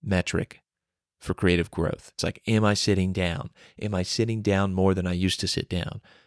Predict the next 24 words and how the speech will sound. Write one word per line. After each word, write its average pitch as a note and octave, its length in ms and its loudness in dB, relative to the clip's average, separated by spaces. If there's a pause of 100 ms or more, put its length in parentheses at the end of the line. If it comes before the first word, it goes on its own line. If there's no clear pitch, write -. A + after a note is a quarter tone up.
(100)
Okay, G2+ 300 0
right? G#2+ 220 2
We D3 100 4
can C#3+ 160 0
compare G#2 380 4
that. F#2+ 360 0 (640)
And G#2+ 80 -2
so B2+ 100 2
I A2+ 80 4
think - 240 -6 (140)
that's A#2+ 260 0
a C#3+ 60 0
really, G#2+ 340 2
really G#2 240 0
powerful F2+ 560 0
way F2+ 200 2
to F2 100 -2
say, F2 320 -4 (260)
you - 80 -6
know, F#2+ 60 0
"What G2 240 2
are D3+ 80 4
my C3 380 0 (200)
disciplines F#2 760 -2